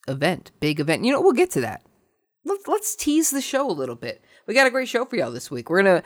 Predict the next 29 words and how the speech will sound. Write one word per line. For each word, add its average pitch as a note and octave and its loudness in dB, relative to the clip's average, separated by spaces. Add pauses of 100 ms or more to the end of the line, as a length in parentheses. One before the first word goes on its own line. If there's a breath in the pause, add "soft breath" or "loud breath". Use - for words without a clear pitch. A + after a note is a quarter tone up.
(220 loud breath)
be E3+ -4
talking G3 4
about E3 4
the D3+ 2
PlayStation D#3 0
five A3 -2
event, C3+ -6
the B2+ -6
big A3+ -2 (260 soft breath)
PlayStation A#3 -2
five G#3+ -2
spectacular G#3 -2
that D3 -6
happened E3 -2
on C#3 -2
Wednesday. C#3 -4 (300 loud breath)
We're G3 4
gonna F#3 6
talk F3+ 4
about E3 4
Apple's F3 2
big D#3+ 4 (200 soft breath)
new E3+ 6
gadget D#3 0
spectacular C#3 -4
that C#3 -6
they C3+ 0
do C#3 -2
every C3 -2